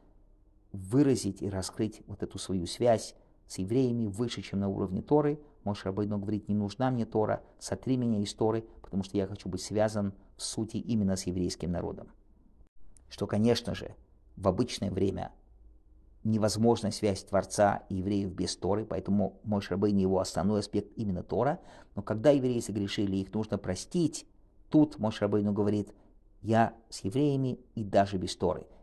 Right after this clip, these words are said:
Конечно же, для того, чтобы потом опять они сделали тшуву, и, конечно же, всё равно эти же самые евреи,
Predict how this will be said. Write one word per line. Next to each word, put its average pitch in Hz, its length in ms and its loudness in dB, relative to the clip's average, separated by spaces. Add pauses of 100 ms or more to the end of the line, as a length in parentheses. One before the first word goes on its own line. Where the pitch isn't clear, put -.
Конечно 151 440 2
же, 110 120 -6
для 104 120 -2
того, 104 220 0
чтобы 104 240 -4
потом 110 340 0
опять 117 500 4 (680)
они 98 220 4
сделали 90 380 0
тшуву, 131 500 2 (380)
и, 98 240 -2 (100)
конечно 101 420 0
же, - 280 -4
всё - 180 -2
равно 98 480 2
эти 101 180 -2
же 95 140 -6
самые 95 480 -2 (140)
евреи, 95 480 -2